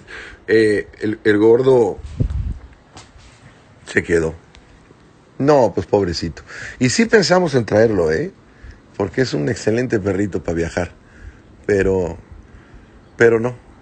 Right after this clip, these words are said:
No, pues, es una friega. Imagínense, nosotros andamos camine, camine, camine, camine, camine, y para allá y para acá, y en coche, y en avión, y otra vez para acá, y para acá, y para acá, y para acá. Y de repente llegamos a un lugar o una casa, nos vamos a quedar dos, tres días ahí.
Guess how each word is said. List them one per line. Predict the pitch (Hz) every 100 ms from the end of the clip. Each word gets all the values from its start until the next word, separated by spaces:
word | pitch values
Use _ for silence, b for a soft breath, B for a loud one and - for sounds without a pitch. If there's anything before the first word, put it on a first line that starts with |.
| - -
No, | - 113 104 82
pues, | - -
es |
una | 98 92 87
friega. | 78 87 87 85
Imagínense, | 98 98 127 117 101
nosotros | 92 110 -
andamos | 90 104 107 95 - B B B B B B -
camine, | 104 113 120
camine, | 101 101 101 95
camine, | 95 95 95
camine, | 95 92 92
camine, | 90 87 110
y |
para | 120 127
allá | 127
y |
para | 104 101
acá, | 95 98
y | 98
en | 92
coche, | 104 101 98
y |
en | 95
avión, | 95 98 104
y | 101
otra | 110 107
vez | 95
para | 92
acá, | 87 92
y |
para | 82 87
acá, | 85
y | 87
para | 85
acá, | 85 92
y |
para | 82 85
acá. | 92
Y | 127
de |
repente | 131 117 -
llegamos | 131 123 120 -
a |
un | 104
lugar | - 117
o | 107
una | 110 104
casa, | 117 -
nos | -
vamos | - -
a | -
quedar | 101 101
dos, | - -
tres | - -
días | - -
ahí. | -